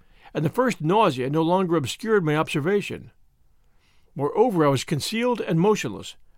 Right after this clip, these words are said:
and under no urgency of action. They were, I now saw, the most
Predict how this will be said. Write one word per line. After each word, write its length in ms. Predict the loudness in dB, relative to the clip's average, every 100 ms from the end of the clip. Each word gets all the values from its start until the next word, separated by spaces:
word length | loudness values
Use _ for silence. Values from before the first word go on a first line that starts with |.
| -6
and 120 | 0
under 180 | 0 0
no 240 | 0 0 0
urgency 480 | -2 0 -2 0
of 80 | 0
action. 480 | 0 -4 -6 -14 -18 _ _ _ _ _ _ _ _ _ _ _ _ _ _ 4
They 120 | 4
were, 380 | 4 2 2 0
I 80 | -2
now 220 | 0 0
saw, 400 | -2 -6 -6 -8 -14 _ _ _
the 80 | 2
most 240 | 4 2